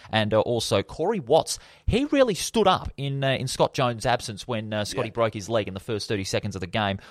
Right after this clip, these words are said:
Speaker 1: Watts, sensational.
Speaker 2: Now, I'm also about giving credit where credit's due. I was speaking to Jacob Landsmere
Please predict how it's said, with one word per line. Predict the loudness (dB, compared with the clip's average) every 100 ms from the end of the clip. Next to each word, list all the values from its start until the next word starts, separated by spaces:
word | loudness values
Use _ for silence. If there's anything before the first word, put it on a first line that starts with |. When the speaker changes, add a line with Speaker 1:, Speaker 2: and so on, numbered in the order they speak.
| -2
Speaker 1:
Watts, | 0 0 -6 -10
sensational. | -6 -4 -4 -8 -2 2
Speaker 2:
Now, | 2 2 -12 -20 -2
I'm | 4 4
also | 4 0 2
about | 0 0 -4
giving | -10 -10
credit | -8 -6 -6
where | -8
credit's | -10 -12 -10 -12
due. | -10 -10 -10 -16 -2
I | 2 4 2
was | 0 -8
speaking | -8 -8 -10 -14
to | -6
Jacob | -2 -2 -4 -8
Landsmere | -6 -8 -10 -12 -12 -12